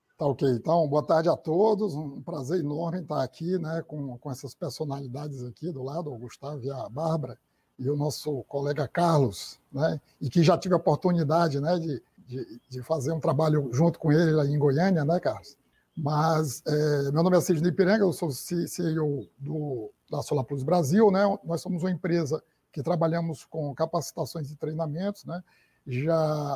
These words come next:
há cinco anos, nós já temos mais de cinco mil profissionais certificados em todo o Brasil, né? Eu já, tipo, pra você ter ideia,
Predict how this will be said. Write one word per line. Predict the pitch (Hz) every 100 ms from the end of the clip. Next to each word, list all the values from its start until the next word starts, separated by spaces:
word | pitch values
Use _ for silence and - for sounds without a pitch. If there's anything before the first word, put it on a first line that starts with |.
| -
há | 135
cinco | - 165 185 175
anos, | 175 190 196 143
nós | 160
já | 160
temos | 165 175 170
mais | 143 175
de | 185
cinco | - 180 -
mil | 156 196
profissionais | 156 - 165 147 156
certificados | - 143 - 135 - 143 135
em |
todo | - 151
o |
Brasil, | 139 139 113 117 165 208 _
né? | 135 160 196
Eu | 139
já, | 147
tipo, | 143 170
pra | 165
você | 180
ter | 147 170
ideia, | 143 165 180